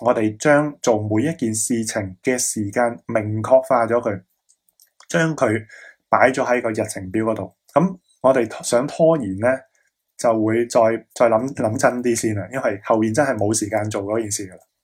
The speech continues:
嗱，咁呢個係用日程表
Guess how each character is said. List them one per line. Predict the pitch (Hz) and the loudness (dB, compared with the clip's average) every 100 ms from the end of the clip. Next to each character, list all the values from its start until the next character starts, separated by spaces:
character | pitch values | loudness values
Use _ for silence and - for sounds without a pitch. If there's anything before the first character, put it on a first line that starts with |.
| _ _ - - _ _ _ _ _ - | _ _ -20 -20 _ _ _ _ _ -6
嗱， | 107 | -2
咁 | - 208 | 2 2
呢 | |
個 | 214 | 2
係 | 143 113 110 107 | 2 2 0 0
用 | 120 117 | -2 0
日 | 113 110 | -2 -4
程 | - 101 95 | -6 -6 -4
表 | 107 | -2